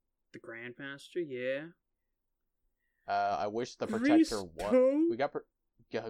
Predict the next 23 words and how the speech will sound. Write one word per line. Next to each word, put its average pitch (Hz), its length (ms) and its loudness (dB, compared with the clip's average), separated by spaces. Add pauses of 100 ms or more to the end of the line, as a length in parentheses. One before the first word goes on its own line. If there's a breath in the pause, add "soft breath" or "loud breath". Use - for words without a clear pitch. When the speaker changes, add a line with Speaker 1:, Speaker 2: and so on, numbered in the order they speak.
(140)
Speaker 2:
good 107 240 -6
grief, 101 280 -8
too. 180 140 0
We 107 120 -10
have, 131 180 -2
The 170 160 0
Protector 170 400 0
two 139 260 -4
is 110 120 -6
on 98 160 -4
there, 95 100 -8
but 92 120 -12
not 101 160 -6
The - 60 -20 (120)
Protector 95 260 -10
one, 90 400 -10
which - 160 -20
is - 80 -20
a - 260 -20
Speaker 1:
Yeah. 131 60 -14
Speaker 2:
shame. - 380 -20 (380)
Speaker 1:
Yeah. 71 300 -16 (380)
Speaker 2:
Uh, 123 100 -6